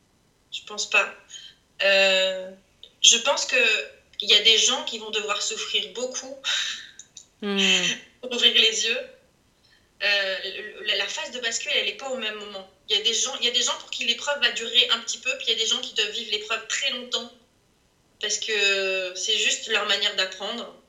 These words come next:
Speaker 1: Euh, et, et je crois pas qu'il y a un moment vraiment précis où pour tout le monde, on peut dire, « Ça, si, ça se situe là. »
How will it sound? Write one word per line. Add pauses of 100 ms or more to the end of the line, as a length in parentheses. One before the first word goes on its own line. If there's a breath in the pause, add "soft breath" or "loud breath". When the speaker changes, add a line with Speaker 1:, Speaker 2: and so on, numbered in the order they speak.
(720 soft breath)
Speaker 1:
Euh, (420)
et,
et
je
crois
pas
qu'il
y
a
un
moment
vraiment
précis
où
pour
tout
le
monde,
on
peut
dire, « (260)
Ça,
si,
ça
se
situe
là. »